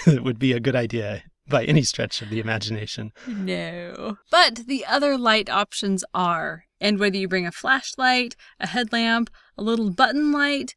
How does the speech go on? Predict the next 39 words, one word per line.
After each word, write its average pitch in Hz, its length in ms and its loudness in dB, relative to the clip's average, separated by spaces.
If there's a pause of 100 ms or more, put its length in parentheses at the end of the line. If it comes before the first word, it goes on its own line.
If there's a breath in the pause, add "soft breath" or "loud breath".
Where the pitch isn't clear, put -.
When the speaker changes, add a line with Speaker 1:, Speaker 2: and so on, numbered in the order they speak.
(140)
Speaker 2:
a 170 120 -2
lantern 226 480 0
light, 214 420 0
or 214 280 0
a 202 100 -2
string 208 460 0
light, 170 360 -4 (200)
any 330 240 4
of 277 140 2
these 233 280 0
lights 190 360 0
are 185 140 -8
going 190 260 -2
to 190 60 -4
be 185 200 -4
great 202 420 -2
on 190 220 0
the 190 80 -2
trail, 175 500 -2 (320 soft breath)
and 285 80 -2
each 403 200 -2
has 392 220 -4
kind 320 200 -4
of 302 100 -2
their 262 160 -2
own 247 220 2
little 262 200 0
niche, 214 460 -2
you 226 60 -4
know, 214 120 -4
their 208 140 -4
own 208 200 -2
little 202 160 -6
special - 420 -10
thing 196 240 -2
that 185 120 -2
they 185 200 -2
do. 175 460 -4 (480 loud breath)
And, 208 680 2